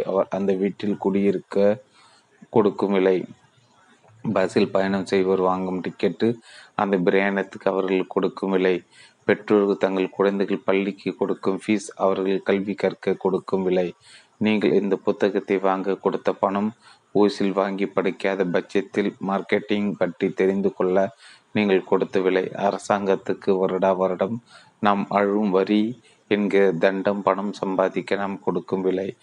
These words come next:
கிராமங்களிலோ அல்லது கிராமங்களை மையப்படுத்தி எடுக்கப்பட்ட தமிழ் புற-, புற-, திரைப்படங்களிலோ நீங்கள் பார்த்திருப்பீர்கள். ஆட்டையோ மாட்டையோ விற்பவர் வாங்குபவர் கையை துண்டால் மூடி உள்ளே அவர் விரல்களுக்கு கீச்சு கீச்சு மூட்டுவது போல் ஏதோ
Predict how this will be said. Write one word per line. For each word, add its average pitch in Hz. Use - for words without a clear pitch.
கிராமங்களிலோ 98
அல்லது 98
கிராமங்களை 95
மையப்படுத்தி 95
எடுக்கப்பட்ட 87
தமிழ் 101
புற-, 92
புற-, -
திரைப்படங்களிலோ 98
நீங்கள் 98
பார்த்திருப்பீர்கள். 95
ஆட்டையோ 101
மாட்டையோ 98
விற்பவர் 98
வாங்குபவர் 101
கையை 98
துண்டால் 98
மூடி 98
உள்ளே 98
அவர் 101
விரல்களுக்கு 98
கீச்சு -
கீச்சு 98
மூட்டுவது 95
போல் 98
ஏதோ 95